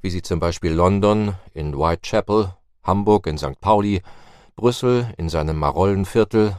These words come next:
und Chicago in seiner Chinesenstadt aufweisen, haben wir in Berlin nicht.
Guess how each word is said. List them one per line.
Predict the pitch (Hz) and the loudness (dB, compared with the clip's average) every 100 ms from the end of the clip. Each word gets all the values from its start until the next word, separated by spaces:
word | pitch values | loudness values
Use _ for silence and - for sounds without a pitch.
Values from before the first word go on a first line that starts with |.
| - | -6
und | 85 | -6
Chicago | - 101 - 127 131 113 | -6 -6 -2 0 2 2
in | 98 | 0
seiner | 80 80 | -2 -4
Chinesenstadt | 78 - 80 110 107 101 104 95 | -4 -4 -2 -2 -4 -4 -4 -2
aufweisen, | 101 95 110 110 107 104 - - - _ _ | -2 -2 0 0 0 -6 -8 -20 -20 _ _
haben | - 127 127 | -8 -4 -4
wir | 117 | -4
in | 120 | -2
Berlin | 127 117 110 107 123 | -2 0 -2 -4 -6
nicht. | 131 90 - - | -8 -8 -8 -20